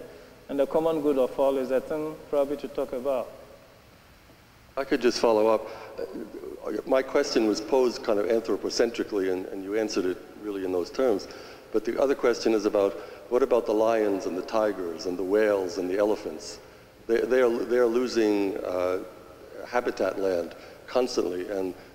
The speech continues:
Speaker 2: many of these species are threatened with, uh, extinction.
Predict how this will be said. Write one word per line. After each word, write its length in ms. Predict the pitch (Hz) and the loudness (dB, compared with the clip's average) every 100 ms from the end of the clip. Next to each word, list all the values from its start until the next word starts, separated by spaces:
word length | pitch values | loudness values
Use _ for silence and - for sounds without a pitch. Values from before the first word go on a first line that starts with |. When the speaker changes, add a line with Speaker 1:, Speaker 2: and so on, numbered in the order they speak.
| - | -8
Speaker 2:
many 280 | 123 127 135 | 0 4 4
of 80 | 107 | 2
these 140 | 110 | 0
species 420 | - 135 - 98 | 0 -2 -2 -2
are 60 | 104 | -2
threatened 400 | - 117 113 101 | 2 0 0 -2
with, 360 | 98 92 - - | -2 -2 -4 -4
uh, 200 | 98 92 - - | -2 -2 -8 -16
extinction. 580 | - - 139 127 - 78 | -14 -4 -2 -2 -2 -4